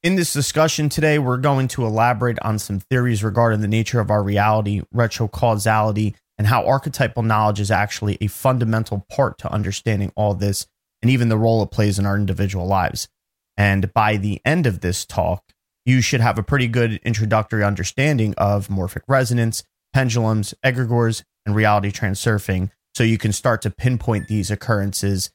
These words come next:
effects, and structures in your own life, and to start to identify their archetypal energies and begin examining if and what they are serving you.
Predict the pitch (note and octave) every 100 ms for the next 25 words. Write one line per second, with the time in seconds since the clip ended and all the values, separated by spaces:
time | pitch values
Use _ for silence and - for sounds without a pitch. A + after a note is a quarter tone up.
0 | _ _ A2 - A2 G#2 - - A2 A2
1 | - B2 G2 - F#2+ F#2+ F#2+ F#2 A#2+ G3+
2 | C3+ F2 G#2 - _ - B2 A2+ C3+ A#2+
3 | A2+ G#2+ A2 G#2 - G2+ F2+ D2+ G2 -
4 | G2 G#2 F#2+ G2 G2+ F#2+ G2 F#2 - F#2+
5 | G2 G2+ F#2 G2 A2+ D3+ B2+ G2 G2 G#2
6 | _ _ _ _ _ _ F3 - - -
7 | A#2 G#2+ B2+ - _ A2 - G2 - A2+
8 | G#2+ F#2+ F#2+ G2 A#2 A1+